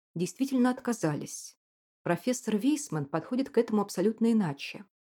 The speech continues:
В этой статье он пишет о создании конгруентных объёмов в пространстве.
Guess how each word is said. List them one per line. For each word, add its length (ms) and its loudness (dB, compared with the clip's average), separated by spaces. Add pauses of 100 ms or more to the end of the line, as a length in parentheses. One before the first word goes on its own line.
(400)
В 60 0
этой 180 6
статье 520 -2
он 180 0
пишет 520 -6 (280)
о 100 -4
создании 500 2
конгруентных 720 2
объёмов 380 4
в 60 -20
пространстве. 840 -4